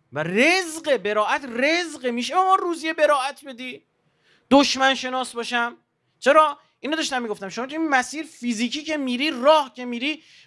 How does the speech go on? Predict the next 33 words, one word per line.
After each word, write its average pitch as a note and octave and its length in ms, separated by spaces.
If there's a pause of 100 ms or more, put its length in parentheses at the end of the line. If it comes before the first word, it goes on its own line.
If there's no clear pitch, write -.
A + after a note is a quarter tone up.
راه C#4 360
همیشه C4+ 440
بیراهه B3 380
داره. D#3 320 (1600)
ب-، F#3+ 140
بیراهه D4 560
یعنی D#4+ 200
براءت. A3+ 640 (1800)
راه D4 220
یه D4+ 100
خط B3+ 380
وسطی C#4 400
داره B3 220
که A#3+ 120
به A3 80
شما A#3 220
میگه B3+ 160
کدوم A3 280
وری A3 220
بری، C#4 220
دو C#4 140
تا C#4+ 100
گاردریل A#3 480
داره C4+ 160
که C4 80
به B3 60
شما B3 180
میگه C#4 160
کدوم A#3 220
وری A#3+ 180
نری. D4+ 460 (3250)
اصلاً C4+ 240
باید B3 520